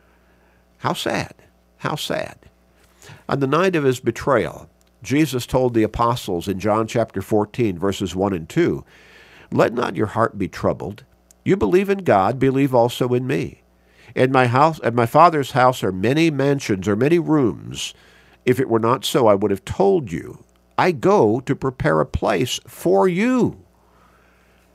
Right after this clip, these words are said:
But for the person who is not walking with Jesus in faithful obedience, they don't have a place in heaven. Now, God wants them to be there,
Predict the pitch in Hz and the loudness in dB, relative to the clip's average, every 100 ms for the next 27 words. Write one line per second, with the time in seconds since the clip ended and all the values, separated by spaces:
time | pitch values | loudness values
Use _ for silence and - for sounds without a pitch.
0 | _ - 107 - 107 104 - 202 - 117 | _ -10 -8 -6 -4 -2 -2 -2 -4 -4
1 | 110 104 - 95 107 107 196 - 95 87 | -2 -2 -2 -2 -2 0 0 -2 -4 -6
2 | - 104 131 294 - - - - - - | -6 -6 -4 -2 -4 -10 -16 -16 -10 -6
3 | 98 - 147 202 - 117 98 92 135 220 | -6 -4 -4 -4 -4 -2 -2 -2 -4 -4
4 | - - - - - - _ _ _ _ | -6 -8 -18 -16 -16 -18 _ _ _ _
5 | _ _ _ _ _ _ _ _ _ _ | _ _ _ _ _ _ _ _ _ _
6 | _ _ _ _ 135 113 _ _ - 87 | _ _ _ _ -20 -20 _ _ -10 -4
7 | 135 226 147 233 - - 71 - - 80 | -4 -4 -4 -6 -6 -6 -6 -8 -12 -10
8 | 52 - _ _ _ _ _ _ _ _ | -10 -12 _ _ _ _ _ _ _ _
9 | _ _ _ 110 104 107 151 208 110 110 | _ _ _ -2 -2 0 0 0 -2 -2
10 | 247 240 - 143 92 95 92 92 73 64 | -2 -4 -6 -4 -4 -4 -4 -4 -4 -8
11 | 52 67 | -10 -14